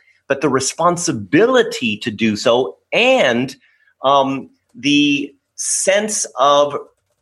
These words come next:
ki-, the, the, the, the sense of, of where, of confidence, where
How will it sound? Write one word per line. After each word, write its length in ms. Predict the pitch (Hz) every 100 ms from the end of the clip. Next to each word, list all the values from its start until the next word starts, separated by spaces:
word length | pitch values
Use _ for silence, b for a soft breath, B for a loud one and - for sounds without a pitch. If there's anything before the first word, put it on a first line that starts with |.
| - -
ki-, 280 | 165 117
the, 280 | 131 139 131
the, 220 | 120 131
the, 360 | 120 131 123 117
the 120 | 127
sense 400 | 123 - 170 - -
of, 420 | 135 131 117 120 b b _ _
of 280 | 120 117 117 -
where, 600 | 135 139 135 131 117 - _ _ _ -
of 220 | 127 -
confidence, 840 | - 151 240 247 - 87 110 -
where 160 | -